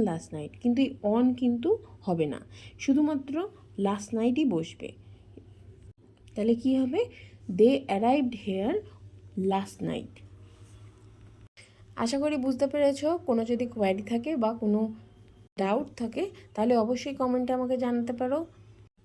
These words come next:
যারা এখনও পর্যন্ত চ্যানেলটিকে সাবস্ক্রাইব করোনি, প্লিজ সাবস্ক্রাইব করো এবং ভিডিওটিকে লাইক করো, যদি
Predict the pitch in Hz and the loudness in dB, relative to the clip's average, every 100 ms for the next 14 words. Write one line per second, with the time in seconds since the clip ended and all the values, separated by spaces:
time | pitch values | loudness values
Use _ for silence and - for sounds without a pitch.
0 | _ - - - - 208 220 233 233 247 | _ -20 -20 -20 -10 -2 0 0 0 0
1 | 254 254 262 254 254 254 233 226 247 254 | 0 0 0 -2 -4 -2 0 0 -2 -4
2 | 254 202 - 214 214 226 233 233 247 240 | -4 -8 -4 -6 -4 -4 0 0 0 -2
3 | 247 262 - 202 - 196 202 - 202 208 | -2 -4 -6 -8 -4 -4 -4 0 0 2
4 | 202 202 196 196 190 202 220 208 185 190 | 2 0 -2 -4 -4 -6 -2 0 0 -2
5 | - 240 254 226 208 | -4 -2 0 0 -2